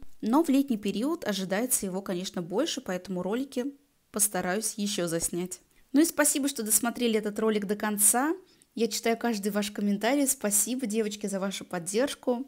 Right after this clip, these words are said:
Подписывайтесь на мой канал, подписывайтесь на мой Instagram.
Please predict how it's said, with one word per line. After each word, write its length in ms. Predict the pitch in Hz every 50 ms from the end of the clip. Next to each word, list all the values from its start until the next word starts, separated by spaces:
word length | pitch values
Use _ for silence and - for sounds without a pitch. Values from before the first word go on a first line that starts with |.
| - _
Подписывайтесь 760 | - 226 226 226 - 254 240 - 214 196 202 - 202 - -
на 60 | - 208
мой 140 | 202 190 196
канал, 400 | 202 - 190 190 202 254 311 302
подписывайтесь 720 | - 233 226 226 - 208 - - 185 185 - 160 - -
на 100 | - 196
мой 180 | 185 180 185 185
Instagram. 680 | 170 - - 180 180 180 - 190 202 240 277 381 370